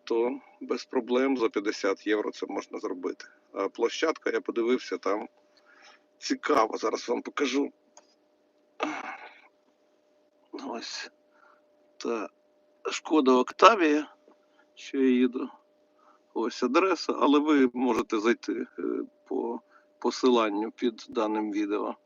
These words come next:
на дану площадку. Отака Октавія за одинадцять п'ятсот дев'яносто. Двісті десять пробігу,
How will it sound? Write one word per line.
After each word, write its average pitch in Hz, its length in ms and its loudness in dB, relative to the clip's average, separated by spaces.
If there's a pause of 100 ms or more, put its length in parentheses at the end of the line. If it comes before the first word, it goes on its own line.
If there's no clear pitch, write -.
(600)
на 123 80 -4
дану 113 320 0
площадку. - 760 -2 (1400)
Отака 117 480 -6
Октавія 151 840 0
за 117 240 -2
одинадцять 127 1080 -2 (100)
п'ятсот - 600 -8
дев'яносто. 135 720 -4 (3500)
Двісті 104 500 -6
десять 110 500 -4
пробігу, 139 680 0